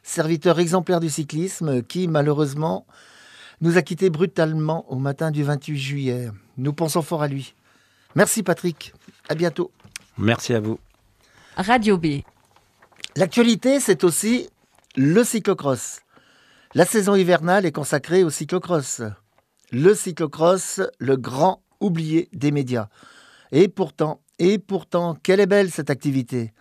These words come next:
Speaker 1: Certes, le cyclocross n'est pas une discipline olympique. Alors, la France le délaisse, euh, un peu, beaucoup. Pourtant, par exemple, devant le téléviseur, devant l'écran, c'est mille fois, cent mille fois plus intéressant, plus beau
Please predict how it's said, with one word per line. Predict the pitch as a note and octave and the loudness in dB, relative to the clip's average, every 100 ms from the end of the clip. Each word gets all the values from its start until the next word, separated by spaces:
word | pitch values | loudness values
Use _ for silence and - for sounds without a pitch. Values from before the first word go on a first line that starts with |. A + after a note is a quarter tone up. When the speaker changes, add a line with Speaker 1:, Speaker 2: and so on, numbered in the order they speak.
| _ _ _ _ _ _ _ _ | _ _ _ _ _ _ _ _
Speaker 1:
Certes, | - G#3 A3 - - C#3+ | -2 0 0 -2 -14 -8
le | |
cyclocross | D3+ D#3+ D#3 C#3+ F3+ - | -6 -2 -2 2 0 2
n'est | C#3 | 0
pas | D#3+ | 2
une | D3+ | 2
discipline | C#3+ D3 C3+ C3+ | 0 -4 -2 2
olympique. | C3 E3 F#3 A#3+ - G#2+ - _ _ | 2 2 0 -4 -4 -12 -12 _ _
Alors, | C#3 C3+ D#3 E3 | 0 2 2 2
la | |
France | C#3 C#3 C#3+ C#3 | -2 0 0 0
le | C#3+ | -2
délaisse, | C3+ C#3 A2+ B2 - C3 | -2 -2 -2 -4 -8 -10
euh, | A2+ G#2 _ | -10 -10 _
un | - D3 | -8 -8
peu, | B2+ A#2+ B2+ | -6 -6 -4
beaucoup. | C3 D3 C#3+ B2+ - _ _ _ _ _ - - | -4 -8 -6 -12 -12 _ _ _ _ _ -20 -8
Pourtant, | - F#3+ B3+ C4 _ _ _ _ _ - | -2 2 2 2 _ _ _ _ _ -10
par | - D#3+ | -2 -2
exemple, | E3 D#3+ A#3+ G#3+ | 0 2 2 2
devant | D#3 C#3+ | 0 0
le | B2+ | 0
téléviseur, | C#3 A#2+ C#3+ D#3+ G3+ G#3+ - _ | -2 -2 -2 0 0 0 -6 _
devant | B2 B2 | -6 -2
l'écran, | B2 E3+ F3+ A3+ A3 - _ _ - _ | 0 -2 0 0 0 -10 _ _ -20 _
c'est | - D3 | -2 2
mille | F#3 A3+ | 4 2
fois, | F3 A3+ A#3+ G#3 | 0 -2 -2 0
cent | - - C4 A#3+ | -2 -2 0 2
mille | A#3 A3+ | 2 2
fois | - - C4 C4+ | -2 0 2 2
plus | - G3+ | 0 0
intéressant, | F3 G3 G3+ G3 A3+ G#3+ | 2 -2 -2 -4 -4 -4
plus | - G3 B3+ | -4 0 0
beau | B3+ B3+ A3 | 2 0 0